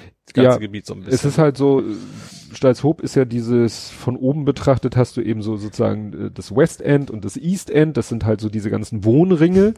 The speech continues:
Speaker 1: <laughs> Ich find das witzig, weil ich stell mir grad so vor, so Rapper, du kennst immer so S-, äh, West Coast und East
Speaker 2: East
Speaker 1: Coast, was
Speaker 2: Coast
Speaker 1: brauch ich auch
Speaker 2: und
Speaker 1: so.
Speaker 2: so, ne? Ja, nee, das nicht, ähm, aber es war schon so, äh, das, äh, East End war schon etwas besser, weil das East End führt ja so Richtung Bramfelder See, da wird die
Speaker 1: Mhm.
Speaker 2: Bebauung zum, äh,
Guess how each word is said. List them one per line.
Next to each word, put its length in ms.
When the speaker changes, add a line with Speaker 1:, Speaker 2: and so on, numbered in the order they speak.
Speaker 1:
<laughs> 200
Ich 120
find 140
das 140
witzig, 260
weil 80
ich 60
stell 120
mir 60
grad 200
so 60
vor, 120
so 120
Rapper, 280
du 80
kennst 200
immer 180
so 100
S-, 200
äh, 160
West 320
Coast 240
und 100
East 40
Speaker 2:
East 220
Speaker 1:
Coast, 200
was 100
Speaker 2:
Coast 140
Speaker 1:
brauch 100
ich 80
auch 100
Speaker 2:
und 80
Speaker 1:
so. 120
Speaker 2:
so, 80
ne? 160
Ja, 300
nee, 160
das 220
nicht, 360
ähm, 360
aber 160
es 160
war 160
schon 300
so, 300
äh, 680
das, 420
äh, 560
East 300
End 220
war 140
schon 320
etwas 320
besser, 340
weil 200
das 160
East 240
End 180
führt 220
ja 100
so 100
Richtung 300
Bramfelder 520
See, 280
da 160
wird 80
die 60
Speaker 1:
Mhm. 60
Speaker 2:
Bebauung 520
zum, 240
äh, 380